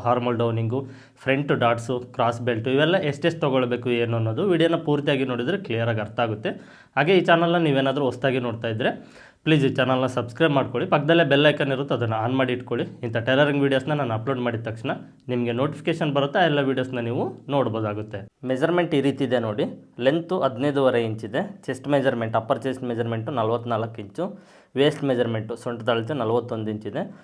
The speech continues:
ಶೋಲ್ಡರ್ ಮೆಜರ್ಮೆಂಟ್ ಇತ್ತು, but ಇದು ಡೀಪ್ ನೆಕ್ ಆಗಿರೋದ್ರಿಂದ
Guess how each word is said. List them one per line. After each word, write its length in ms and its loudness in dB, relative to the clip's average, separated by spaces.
ಶೋಲ್ಡರ್ 340 4
ಮೆಜರ್ಮೆಂಟ್ 480 -2
ಇತ್ತು, 240 -8
but 240 -2
ಇದು 160 -2
ಡೀಪ್ 260 -4
ನೆಕ್ 180 -2
ಆಗಿರೋದ್ರಿಂದ 600 -2